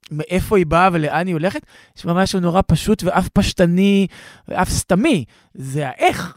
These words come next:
שהופך אותה לכזו חגיגה. אז את יודעת מה יהיה בבחירות, וכאילו, מי ייקח, וגם ההתייחסות קצת, כבר הזכרנו את זה פה,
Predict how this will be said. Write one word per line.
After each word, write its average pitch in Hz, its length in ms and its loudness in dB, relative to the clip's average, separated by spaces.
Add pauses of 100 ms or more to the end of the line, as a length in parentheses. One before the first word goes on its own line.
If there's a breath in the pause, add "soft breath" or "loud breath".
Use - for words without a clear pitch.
שהופך - 460 -4
אותה 170 200 0
לכזו 156 360 2
חגיגה. 147 560 0
אז 156 320 -8
את - 60 -18
יודעת - 240 -2
מה 226 120 -2
יהיה 269 120 2
בבחירות, 226 760 2
וכאילו, 190 400 -6 (500 loud breath)
מי 175 140 -2
ייקח, 247 760 2
וגם 185 180 -2
ההתייחסות 175 460 -4
קצת, - 380 -2 (100)
כבר 147 140 -6
הזכרנו 202 320 0
את 208 60 2
זה 180 80 2
פה, 139 200 0